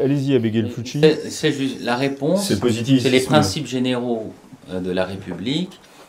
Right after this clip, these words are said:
Speaker 2: c'est le Conseil constitutionnel, c'est la Constitution, c'est le fait que neuf personnes, euh, euh, puissent, euh, euh, comme on dit de nos jours, retoquer, enfin, euh, euh, remettre en cause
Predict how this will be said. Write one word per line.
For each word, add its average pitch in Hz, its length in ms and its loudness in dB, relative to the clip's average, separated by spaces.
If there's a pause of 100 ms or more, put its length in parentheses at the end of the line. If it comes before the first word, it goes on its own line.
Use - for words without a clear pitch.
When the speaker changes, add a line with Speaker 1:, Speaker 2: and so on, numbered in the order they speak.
Speaker 2:
c'est 120 440 2
le 131 220 4
Conseil 135 400 0
constitutionnel, 101 1080 -8 (280)
c'est - 180 -2
la 139 120 4
Constitution, 120 920 -6 (340)
c'est - 140 0
le 147 120 4
fait 156 360 2
que 107 220 0
neuf 139 500 0
personnes, 135 540 -6 (1300)
euh, 92 460 -2 (840)
euh, 90 120 -12 (240)
puissent, - 560 -6
euh, 90 580 -4 (640)
euh, 60 40 -18 (180)
comme 101 180 -4
on 98 120 -2
dit 98 200 -6
de 92 120 -6
nos 92 140 -4
jours, 117 260 -6
retoquer, 117 520 -4
enfin, 92 360 -6
euh, 90 300 -4 (460)
euh, 80 120 -8
remettre 135 400 0
en 117 100 0
cause 156 420 -6